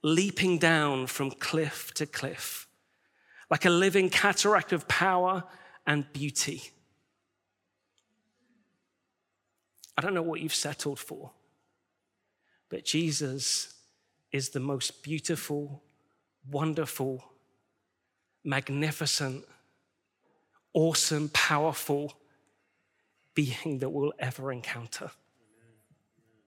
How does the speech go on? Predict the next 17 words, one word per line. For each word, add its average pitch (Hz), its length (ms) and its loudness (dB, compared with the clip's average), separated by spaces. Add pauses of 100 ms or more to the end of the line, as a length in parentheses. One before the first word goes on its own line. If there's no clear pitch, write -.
(420)
And 165 180 4
one 269 220 6
day 175 340 4 (180)
we 170 160 4
will 180 140 6
meet 226 380 -2
him 170 180 -2
face 180 380 -2
to 147 80 -6
face, - 600 -6 (1080)
and 143 160 0 (180)
everything 170 800 -2 (140)
else - 720 -4 (600)
will 120 120 -4
pale 131 480 -2
into - 440 -8
insignificance. 113 1300 -8